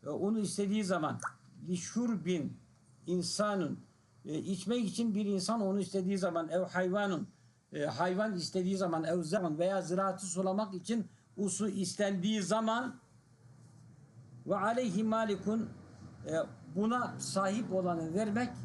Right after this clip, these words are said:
e, e, bu, e, şeydir, vaciptir. Ve galete şafiiyyetü vel hanefiye, İmam Şafii ve İmam Ebu Za-, Azam Ebu Hanife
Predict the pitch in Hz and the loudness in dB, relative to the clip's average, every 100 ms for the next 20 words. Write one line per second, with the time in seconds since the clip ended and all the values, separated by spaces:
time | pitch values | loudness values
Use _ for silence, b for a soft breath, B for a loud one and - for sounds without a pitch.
0 | - - - 151 147 143 - - - - | -10 -8 -4 -2 -2 -4 -6 -12 -14 -8
1 | 143 147 139 135 - 175 233 190 120 - | -6 -4 -4 -6 -4 0 2 0 -4 -14
2 | - - 143 143 135 - - - 214 175 | -16 -8 -4 -4 -6 -10 -8 -2 0 0
3 | 156 123 127 185 185 185 - 139 - - | -2 -4 0 0 2 -2 -4 -10 -12 -20
4 | - - - - - - - - - 170 | -20 -20 -20 -20 -20 -20 -20 -14 -2 0
5 | 220 285 277 247 185 247 180 262 254 233 | 2 2 2 0 2 0 2 0 2 0
6 | 220 226 190 214 208 208 220 208 180 - | 0 0 2 0 0 0 2 0 -2 -2
7 | 202 202 175 196 175 190 190 180 180 180 | 0 0 0 0 0 -2 0 2 2 2
8 | 170 170 156 165 - 160 175 165 160 160 | 0 -2 -2 -4 -2 0 2 0 0 -2
9 | 156 160 156 170 123 | -2 -2 0 -2 -2